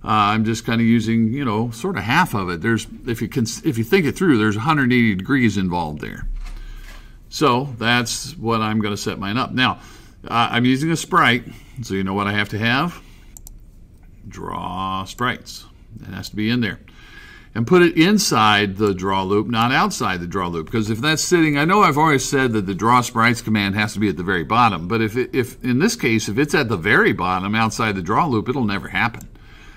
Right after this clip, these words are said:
So it's gotta be at the bottom of the list that is inside the draw loop. So see, this is not a long program. I've defined my sprite.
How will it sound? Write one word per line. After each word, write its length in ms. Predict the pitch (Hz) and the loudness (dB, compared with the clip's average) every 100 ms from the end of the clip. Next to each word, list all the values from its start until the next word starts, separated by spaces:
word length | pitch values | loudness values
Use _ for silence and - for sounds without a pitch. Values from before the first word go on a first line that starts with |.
| - - | -20 -20
So 140 | - 123 | -2 -2
it's 100 | 113 | 2
gotta 220 | 143 127 | 2 4
be 120 | 117 | 2
at 120 | 101 | 2
the 80 | 95 | -2
bottom 580 | 82 110 120 120 110 110 | 0 6 6 6 2 -2
of 180 | 110 98 | -2 0
the 80 | 107 | 0
list 440 | 110 104 107 - | 0 0 -4 -4
that 180 | 107 101 | -2 0
is 240 | 101 95 | 0 0
inside 540 | 104 95 - 95 92 80 | -2 -4 -4 -4 -4 -6
the 80 | |
draw 260 | 76 117 165 | -2 0 0
loop. 300 | 95 73 - - - | -2 -8 -16 -18 -4
So 160 | 160 | -2
see, 180 | 151 233 | 2 2
this 220 | 240 254 | 4 4
is 100 | 220 | 4
not 160 | 170 135 | 6 6
a 60 | |
long 240 | 117 104 98 | 6 4 2
program. 440 | 110 98 87 85 | 0 0 -2 -4
I've 200 | 95 95 | -4 -4
defined 420 | 98 - 123 151 | -4 0 0 2
my 140 | 160 156 | 0 -2
sprite. 480 | - 110 98 92 | -4 -2 -2 -2